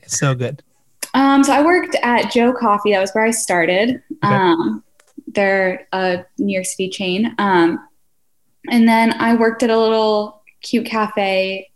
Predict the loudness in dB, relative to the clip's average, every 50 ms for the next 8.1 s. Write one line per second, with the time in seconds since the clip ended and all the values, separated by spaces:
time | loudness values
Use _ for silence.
0 | _ -10 -8 -6 -6 -6 -8 -8 -12 -8 -6 -4 -2 -2 -2 -4 -4 -4 -4 -2
1 | -2 -2 -2 -2 -2 -2 -2 -2 -2 -4 -4 -4 -4 -4 -4 -4 -6 -8 -6 -6
2 | -4 -4 -4 -6 -8 -6 -6 -4 -4 -2 0 2 2 2 2 0 -4 -4 -6 -10
3 | _ _ -20 -20 -20 -20 -20 -20 -20 _ _ -8 -8 -6 -6 -6 -6 -8 -8 -10
4 | -12 -16 _ _ _ _ _ _ _ _ _ _ _ -2 -2 0 0 0 0 0
5 | 0 -2 -2 -4 -4 -4 -4 -4 -4 -4 -4 -4 -4 -4 -6 -6 -4 -4 -4 -4
6 | -6 -6 -6 -6 -4 -4 -2 -2 -2 -2 -2 -2 -2 -4 -4 -6 -6 -4 -4 -4
7 | -4 -2 -2 -2 -2 0 0 0 0 2 2 2 2 2 0 0 -2 -4 -4 -4
8 | -4 -6